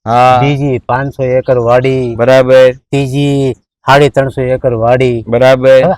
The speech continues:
Speaker 2: આ બધી વાડીઓમાં શેઠજી આપણે વર્ષે ને વર્ષે ઉત્પાદન ઘટતું જાય છે.
Speaker 1: પણ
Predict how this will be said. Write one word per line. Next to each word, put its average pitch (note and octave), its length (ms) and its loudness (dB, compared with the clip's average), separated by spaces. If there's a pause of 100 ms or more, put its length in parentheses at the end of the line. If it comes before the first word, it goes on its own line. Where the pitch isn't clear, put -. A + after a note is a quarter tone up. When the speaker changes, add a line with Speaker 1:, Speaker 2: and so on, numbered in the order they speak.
Speaker 2:
આ D3+ 160 -4
બધી B2+ 480 -2
વાડીઓમાં D#3+ 640 0 (480)
શેઠજી C#3+ 380 -2
આપણે C#3 340 0
વર્ષે B2 400 -4
ને C#3+ 80 -6
વર્ષે B2 280 -4
ઉત્પાદન A#2+ 540 -8
ઘટતું G#2 400 -14
જાય F2+ 180 -16
છે. F#2 280 -20 (220)
Speaker 1:
પણ D3+ 240 2